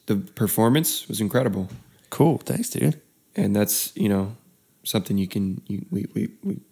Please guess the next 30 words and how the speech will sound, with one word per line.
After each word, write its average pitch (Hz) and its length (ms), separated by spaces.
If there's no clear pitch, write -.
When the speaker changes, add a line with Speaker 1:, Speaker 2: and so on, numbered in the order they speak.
Speaker 1:
we 98 120
can, 95 440
we - 80
can 101 180
really 101 200
work 104 260
with. 95 160
Um, 95 480
the 104 100
one 120 220
thing 120 280
that 113 120
I 110 60
wanted 107 280
to - 60
say, 110 500
can 120 100
I 117 60
give 120 140
you 127 60
some - 440
feedback 113 420
Speaker 2:
Yeah, 139 160
go 139 100
for 139 200
Speaker 1:
on - 60
the 107 60
Speaker 2:
it. 104 60
Speaker 1:
podcast? 120 260
Speaker 2:
Yeah. 127 220